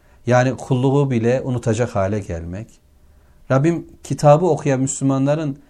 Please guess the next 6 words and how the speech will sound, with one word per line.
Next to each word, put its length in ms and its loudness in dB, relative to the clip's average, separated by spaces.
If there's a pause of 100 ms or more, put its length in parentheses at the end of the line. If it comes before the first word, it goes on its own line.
(460)
inşallah 560 4 (440)
zihinlerinden 920 2
bu 140 -2
akıl 200 0
edişi 300 -2
almaz. 640 -4